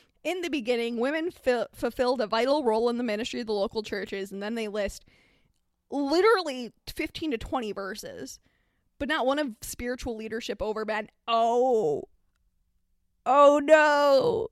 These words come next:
They're like, "Here, we're gonna list everything a woman's done, but not one of spiritual leadership over men."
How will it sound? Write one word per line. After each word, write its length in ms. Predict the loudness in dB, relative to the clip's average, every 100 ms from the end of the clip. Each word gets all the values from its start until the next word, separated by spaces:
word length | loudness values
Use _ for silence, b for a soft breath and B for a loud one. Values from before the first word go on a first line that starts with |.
| _
They're 180 | -2 2
like, 200 | 2 4
"Here, 180 | 0
we're 80 | 0
gonna 160 | -4 -2
list 180 | 0 0
everything 320 | -2 -2 0
a 80 | 2
woman's 320 | 2 2 0
done, 260 | 0 0
but 100 | -2
not 400 | -4 0 0 0
one 200 | -2 -2
of 140 | -2 -6
spiritual 480 | -4 -2 -2 -4 -6
leadership 440 | -6 -10 -10 -2
over 240 | 0 0
men." 460 | -2 -2 -4 -6 -12